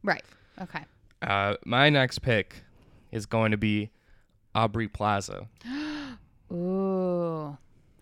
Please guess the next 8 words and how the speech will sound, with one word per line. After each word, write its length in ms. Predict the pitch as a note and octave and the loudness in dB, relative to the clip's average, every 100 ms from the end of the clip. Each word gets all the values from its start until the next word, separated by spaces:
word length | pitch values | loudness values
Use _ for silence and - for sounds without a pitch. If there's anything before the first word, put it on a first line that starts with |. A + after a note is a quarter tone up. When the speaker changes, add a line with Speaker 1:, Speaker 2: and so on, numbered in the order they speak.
| - | -20
Speaker 1:
I 100 | D#3 | -14
like 300 | D3 C#3+ - | -10 -10 -10
it. 40 | D3 C#3 B2 - - - _ - - _ _ - - - E3 | -10 -10 -12 -16 -20 -20 _ -20 -20 _ _ -20 -20 -20 -16
I 60 | D#3 | -14
like 240 | C#3 - | -14 -14
her 340 | D3 C#3+ C3 C#3 C#3+ | -16 -14 -16 -18 -18
a 60 | D#3 | -16
lot. 720 | D#3 D3+ C3+ B2+ - - - | -16 -16 -16 -16 -18 -20 -20